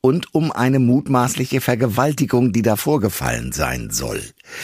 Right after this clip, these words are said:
Und, äh, das ganze Thema ist ja auch rechtlich relativ spannend und deswegen hat sich die Filmproduktion gedacht, wir brauchen da eine gestandene Rechtsanwältin, die uns berät.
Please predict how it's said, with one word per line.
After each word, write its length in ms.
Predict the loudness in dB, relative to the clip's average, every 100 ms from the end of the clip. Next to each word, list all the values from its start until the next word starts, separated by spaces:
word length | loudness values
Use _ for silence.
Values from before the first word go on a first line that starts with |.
| -12 -2
Und, 260 | -2 2
äh, 360 | 4 6 6 4
das 180 | 2 2
ganze 240 | 0 2
Thema 260 | 2 2 2
ist 180 | 2
ja 140 | 2 0
auch 140 | 2
rechtlich 420 | 0 0 0 0
relativ 320 | 0 0 0 -4
spannend 680 | -6 -2 0 2 2 -2 -8 -12 -12 -4
und 140 | 0
deswegen 480 | 2 2 2 2 2
hat 100 | 0
sich 220 | -2 -2
die 100 | 0
Filmproduktion 720 | 2 0 2 0 0 0 2 2
gedacht, 300 | 2 2 0
wir 100 | 2
brauchen 320 | 2 2 2
da 140 | 2
eine 220 | 4 2
gestandene 440 | 2 0 0 2 2
Rechtsanwältin, 680 | 2 0 0 2 2 2 2
die 120 | 2
uns 240 | 2 0
berät. 600 | 0 0 2 4 2 0